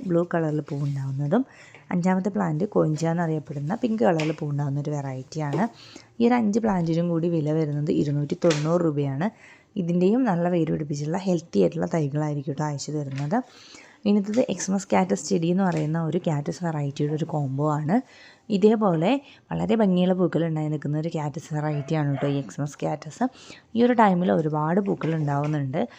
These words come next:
കൂടാതെ ഈ ഒരു ചെറിയ കട്ടിങ് പോലെ ഇരിക്കുന്ന ചെറിയൊരു പ്ലാന്റിൽ തന്നെ ഒരുപാട് പൂക്കൾ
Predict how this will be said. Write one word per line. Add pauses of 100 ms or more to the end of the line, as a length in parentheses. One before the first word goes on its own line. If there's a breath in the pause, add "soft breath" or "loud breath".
(440 loud breath)
കൂടാതെ
ഈ
ഒരു
ചെറിയ (640)
കട്ടിങ്
പോലെ
ഇരിക്കുന്ന
ചെറിയൊരു (100)
പ്ലാന്റിൽ
തന്നെ
ഒരുപാട്
പൂക്കൾ